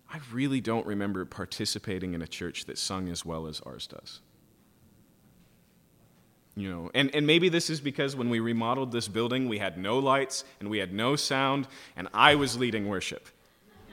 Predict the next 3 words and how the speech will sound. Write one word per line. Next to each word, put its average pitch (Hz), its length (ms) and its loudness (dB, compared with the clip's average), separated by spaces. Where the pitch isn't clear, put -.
But 123 160 2
either 180 260 6
way, 135 520 6